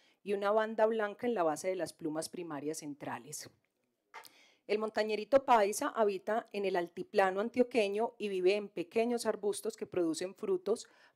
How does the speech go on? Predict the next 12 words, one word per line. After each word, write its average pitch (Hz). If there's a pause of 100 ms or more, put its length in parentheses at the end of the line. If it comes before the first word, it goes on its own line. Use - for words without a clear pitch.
parecidos 180 (100)
a 180
los 175
arándalos, 175 (300)
como 185 (160)
el 185
mortiño 185 (260)
y 196
las -
uvitas 180
de 175
monte. 139